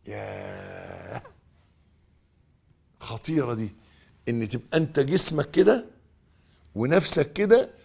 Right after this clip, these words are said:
والشيطان ماشي بين جسمك ونفسك، يخطر، بيتمشى، بيتدلع، يخطر، ماشي، بيتمايل بين الإنسان وبين نفسه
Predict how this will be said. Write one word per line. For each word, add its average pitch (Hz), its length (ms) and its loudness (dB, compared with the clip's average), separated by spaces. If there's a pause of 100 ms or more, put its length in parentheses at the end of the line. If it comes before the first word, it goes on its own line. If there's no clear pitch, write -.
(220)
والشيطان 143 520 0
ماشي 170 460 2
بين 131 320 0
جسمك 156 520 -2
ونفسك، 127 600 -4 (400)
يخطر، 107 460 4 (600)
بيتمشى، 123 680 0 (1120)
بيتدلع، 113 760 4 (680)
يخطر، 120 460 2 (1000)
ماشي، 180 560 0 (1300)
بيتمايل 135 800 2 (580)
بين 160 340 2
الإنسان 147 680 -2
وبين 135 480 -2
نفسه 156 340 -4